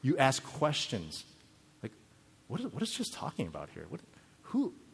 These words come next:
who, I don't get this. What, what? And you just start asking questions of the text, okay? And then you read it again.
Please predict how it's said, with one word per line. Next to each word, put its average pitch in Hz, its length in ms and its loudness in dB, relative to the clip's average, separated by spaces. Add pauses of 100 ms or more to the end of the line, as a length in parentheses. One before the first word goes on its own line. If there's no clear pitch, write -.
who, - 200 -6 (220)
I 143 60 0
don't 208 140 0
get 151 180 0
this. - 180 -8
What, 147 180 -2
what? 170 140 -2 (220)
And 101 200 -2
you 120 100 -2
just 143 180 -4
start 123 240 -2
asking 120 340 0
questions 120 480 -2
of 87 60 -10
the 92 80 -8
text, - 520 -10
okay? 98 120 -8 (420)
And 107 100 2
then 202 420 8
you 104 120 -2
read 113 180 4
it 113 80 6
again. 101 380 0